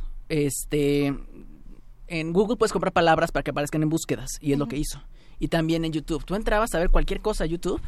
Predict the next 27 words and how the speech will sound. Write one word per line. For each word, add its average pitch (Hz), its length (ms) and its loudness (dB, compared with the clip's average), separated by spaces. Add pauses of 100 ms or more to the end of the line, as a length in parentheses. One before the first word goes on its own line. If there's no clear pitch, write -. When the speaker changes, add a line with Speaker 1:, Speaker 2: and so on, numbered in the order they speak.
(500)
Speaker 2:
Y - 60 0
ahí - 100 -2
estaba. 262 260 -4
Speaker 1:
No 202 60 2
sé, 214 100 6
buscas 202 260 6
un 220 100 0
video, 165 640 6
una 170 160 -2
canción, 185 520 6
y - 60 0
aparecía 160 560 -2
un 151 100 -2
comercial 131 360 -4
de 175 180 -2
él 233 180 -6
o 190 400 2
del 156 400 0
candidato 139 680 0
del 135 100 -4
mismo 135 180 -6
partido 143 460 -4
a 139 160 -2
la 127 60 -8
Ciudad - 140 -10
de - 60 -6
México. - 280 -12